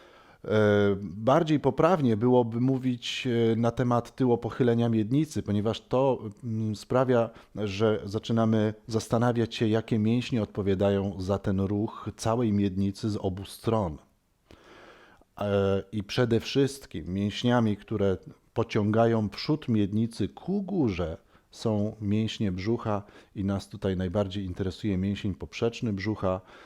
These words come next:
razem z mięśniami skośnymi, które stabilizują aktywnie kręgosłup lędźwiowy. I do spółki, y, y, y, z mięśniami brzucha z tyłu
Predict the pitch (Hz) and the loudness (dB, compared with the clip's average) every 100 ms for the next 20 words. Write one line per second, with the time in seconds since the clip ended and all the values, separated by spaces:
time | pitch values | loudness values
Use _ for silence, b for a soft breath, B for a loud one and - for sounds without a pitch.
0 | B 98 98 95 95 92 - 101 95 - | B -2 0 0 -2 -4 -2 0 0 -4
1 | 92 - 120 117 104 98 B B B _ | -10 -4 -2 0 0 -2 B B B _
2 | 101 95 - 98 104 101 110 113 101 98 | -2 -2 -4 -2 -2 -2 2 2 2 -2
3 | - - 104 101 90 98 92 98 101 85 | -6 -4 0 0 -2 -4 0 0 0 -8
4 | - - _ 98 95 95 95 95 85 82 | -14 -20 _ -4 -4 0 0 0 -2 -10
5 | _ _ _ _ _ _ _ _ B B | _ _ _ _ _ _ _ _ B B
6 | B B B - 104 98 110 98 - - | B B B -8 -8 2 2 2 -2 2
7 | 131 123 - 107 107 - 95 92 - _ | 2 2 -2 -2 -4 -10 -6 -6 -10 _
8 | 85 95 92 90 90 90 87 85 92 92 | -10 -8 -6 -6 -8 -10 -10 -10 -6 -6
9 | 92 95 92 110 104 92 101 113 104 87 | -2 -4 -2 0 0 0 -2 -2 -2 -4
10 | - 110 101 98 | -2 0 2 0